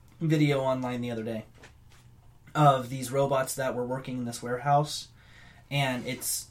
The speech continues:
training, like, it's showing us that they can now balance, they can walk. It was walking through the woods,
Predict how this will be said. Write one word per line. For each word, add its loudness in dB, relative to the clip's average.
training, 2
like, 2
it's -4
showing 2
us -4
that -6
they -2
can -10
now -6
balance, -4
they -10
can -10
walk. 0
It -12
was -10
walking -2
through -12
the -12
woods, -6